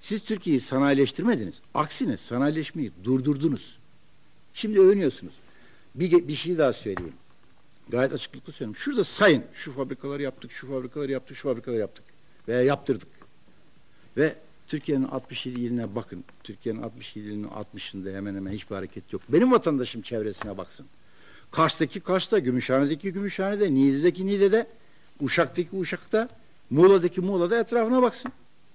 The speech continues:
Ne görecektir? Ve Türk vatandaşı etrafında bir şey görmeyecek. Kaybolmuş yıllar görecektir.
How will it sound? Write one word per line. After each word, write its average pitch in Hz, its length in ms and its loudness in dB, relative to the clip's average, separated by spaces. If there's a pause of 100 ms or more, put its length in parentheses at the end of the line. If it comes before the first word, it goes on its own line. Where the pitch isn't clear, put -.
(380)
Ne 180 100 8
görecektir? 127 560 0 (1000)
Ve 85 140 -16 (260)
Türk 110 160 -10
vatandaşı 110 460 -8
etrafında 113 480 -8
bir 107 60 -12
şey 104 180 -14
görmeyecek. 95 400 -8 (400)
Kaybolmuş 117 520 -4
yıllar 98 240 -6
görecektir. 78 600 -14